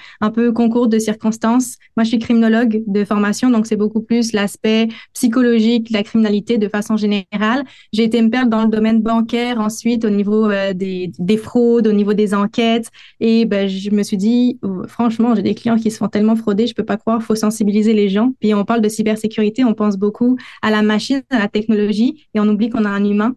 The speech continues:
derrière notre écran et que même si les systèmes qu'on utilise, les outils qu'on utilise sont sécurisés, il y a quand même un bout qui nous appartient. Donc, c'est ce que je fais de, de ma vie. Je forme les entreprises, je forme les équipes à avoir de bonnes pratiques en ligne. Euh, je parle de mots de passe, je parle de courriel, je parle de,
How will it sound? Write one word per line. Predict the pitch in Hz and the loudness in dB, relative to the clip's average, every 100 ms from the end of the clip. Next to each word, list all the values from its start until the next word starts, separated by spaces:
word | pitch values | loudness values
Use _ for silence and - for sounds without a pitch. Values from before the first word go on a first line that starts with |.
| - | -4
derrière | 208 208 | -2 -2
notre | 208 214 | -2 -6
écran | 208 254 | -4 -2
et | 254 | 0
que | 208 | 0
même | 214 254 | 0 0
si | 214 - _ _ | -2 -8 _ _
les | 214 208 208 | 0 0 0
systèmes | 220 220 294 | -4 -4 -2
qu'on | 254 | 0
utilise, | 214 220 220 220 | 0 2 2 2
les | 202 208 | 2 0
outils | 262 | 0
qu'on | 269 226 | 2 0
utilise | 220 247 | 2 -2
sont | 247 | 0
sécurisés, | 233 233 226 208 202 247 254 - - | 0 0 0 0 0 -2 -4 -16 -4
il | |
y | |
a | 214 | 0
quand | 233 | 2
même | 262 | 2
un | |
bout | 220 240 | 2 0
qui | 226 226 | 2 2
nous | 214 | 2
appartient. | 202 202 - 202 220 220 | -2 -6 -6 -4 -4 -2
Donc, | 196 | -4
c'est | - 226 | 0 -2
ce | 220 | 2
que | 214 | 0
je | 220 | 0
fais | 226 | 0
de, | 202 196 | 0 0
de | 202 | 0
ma | 208 202 | 2 2
vie. | 208 262 - - | 0 0 -6 -16
Je | - | -10
forme | - 247 | -2 2
les | 233 214 | 2 2
entreprises, | 214 214 - 233 226 | -2 -4 -2 0 0
je | 226 | -4
forme | - 233 | -2 0
les | 214 196 | 2 0
équipes | 202 220 220 | -2 -4 -2
à | 214 | -2
avoir | 202 208 | -2 0
de | 202 | 0
bonnes | 185 208 214 | 0 2 2
pratiques | 220 196 - 220 220 - 220 | 0 -4 -4 -4 -6 -4 2
en | 220 | 4
ligne. | 202 226 220 - - 196 | 4 4 2 -4 -6 -4
Euh, | 190 | -2
je | - | -2
parle | 202 | -2
de | 196 | 0
mots | 196 214 | 0 0
de | 208 220 | -4 -6
passe, | 233 220 220 220 | -2 -2 -2 -6
je | |
parle | - 202 | -4 -4
de | 202 | -2
courriel, | 214 247 226 220 214 | -4 0 0 2 0
je | - | -2
parle | 214 208 | -2 0
de, | 190 | -2